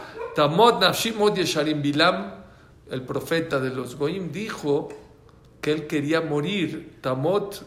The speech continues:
Nafshi Mod Yesharim. Yo quiero morir como Abraham. No, no, no puedo vivir como ellos, <laughs> pero quiero morir. Dije, no, no.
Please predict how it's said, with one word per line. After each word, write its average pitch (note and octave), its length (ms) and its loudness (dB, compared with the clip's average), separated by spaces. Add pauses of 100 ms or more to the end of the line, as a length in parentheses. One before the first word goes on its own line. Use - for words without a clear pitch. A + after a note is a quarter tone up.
(140)
Nafshi C3+ 500 -4
Mod D#3+ 300 -6
Yesharim. B2+ 640 -6
Yo E3+ 220 -4
quiero E3 240 -6
morir D#3 580 -6 (380)
como D3 380 2
Abraham. C#3 320 0 (240)
No, D#3 280 4
no, G3 220 -4
no G3+ 180 0
puedo F#3 240 2
vivir D#3+ 380 -4
como D3 260 -4
ellos, F3+ 320 -4
<laughs> - 20 -10
pero G3+ 300 2
quiero G#3+ 240 8
morir. F3 540 2 (460)
Dije, - 260 -6
no, A3 200 2
no. D3 420 -4